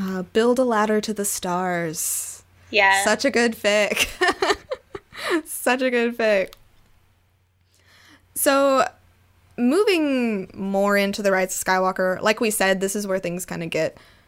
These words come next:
Speaker 1: muddled. Not necessarily because the theory is disproven, because it's not, because we learn from things in the behind the scenes. We've seen from things in the novel that, like,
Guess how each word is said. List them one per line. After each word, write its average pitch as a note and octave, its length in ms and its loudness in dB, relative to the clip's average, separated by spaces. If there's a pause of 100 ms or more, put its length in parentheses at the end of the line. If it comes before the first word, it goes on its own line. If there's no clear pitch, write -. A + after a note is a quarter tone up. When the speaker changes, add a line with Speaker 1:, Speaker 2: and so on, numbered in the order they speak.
(260)
Speaker 1:
muddled. C4 520 2 (480)
Not C#4 180 0
necessarily D#4 520 2
because A#3 680 0 (420)
the A3+ 100 2
theory A3+ 600 2
is G#3+ 200 2
disproven, G#3+ 720 2
because G#3 260 0
it's F#3+ 220 -4
not, G3 500 2
because G3 540 -2 (140)
we G3+ 220 0
learn G3+ 360 2
from F#3+ 180 -2
things F#3 320 -4
in F#3 80 -4
the F3 60 -4
behind F3+ 280 -4
the F#3 60 -6
scenes. G3 480 0
We've F3+ 160 -4
seen F3+ 380 -6
from F3+ 240 -6
things F3 280 -8
in F#3 60 -8
the F#3 80 -6
novel G3+ 400 2
that, D#3 160 0
like, D#3 340 -2